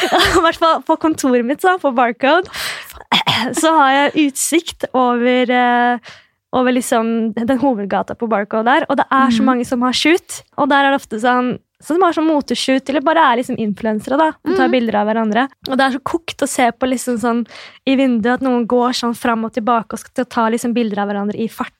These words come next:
Speaker 1: hvis du skjønner.
Speaker 2: Ja.
Speaker 1: At det skal se helt naturlig ut, så de går fram og tilbake.
Speaker 2: Eh, men du er jo en influencer også.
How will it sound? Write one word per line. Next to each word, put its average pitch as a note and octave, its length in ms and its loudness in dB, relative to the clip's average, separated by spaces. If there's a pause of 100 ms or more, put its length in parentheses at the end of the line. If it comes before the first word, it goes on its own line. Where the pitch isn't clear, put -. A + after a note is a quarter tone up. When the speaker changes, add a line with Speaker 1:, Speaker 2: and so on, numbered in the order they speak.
(120)
Speaker 1:
hvis A#3 100 -6
du B3+ 120 -2
skjønner. B3 420 2
Speaker 2:
Ja. A#3 380 2 (360)
Speaker 1:
At B3 80 -2
det - 60 -6
skal C#4+ 140 -2
se C4+ 160 0
helt A#3+ 160 0
naturlig A#3 560 0
ut, A#3 60 -2
så C4 120 -4
de B3 100 0
går A#3 380 0
fram A3+ 240 -2
og G#3 60 -6
tilbake. A3+ 680 -2 (160)
Speaker 2:
Eh, A3+ 280 2
men A3+ 140 2
du B3+ 120 2
er B3 320 2
jo F3+ 80 0
en F#3+ 140 0
influencer F#3+ 600 0
også. G#3 520 -2